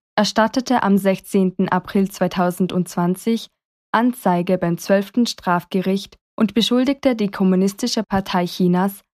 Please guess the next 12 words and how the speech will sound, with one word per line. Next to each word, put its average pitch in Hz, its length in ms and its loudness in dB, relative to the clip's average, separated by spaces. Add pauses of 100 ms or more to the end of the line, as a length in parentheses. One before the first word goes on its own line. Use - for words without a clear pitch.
(140)
einen 202 300 4
viralen 175 460 0
Völkermord 196 680 0
entfesselt 175 540 -4
zu 175 220 -4
haben, 185 340 0 (300)
der 208 100 4
bis 202 220 0
zum 202 180 2
dreiundzwanzigsten 220 1040 0
Mai 185 220 2
zweitausendzwanzig 185 1400 -2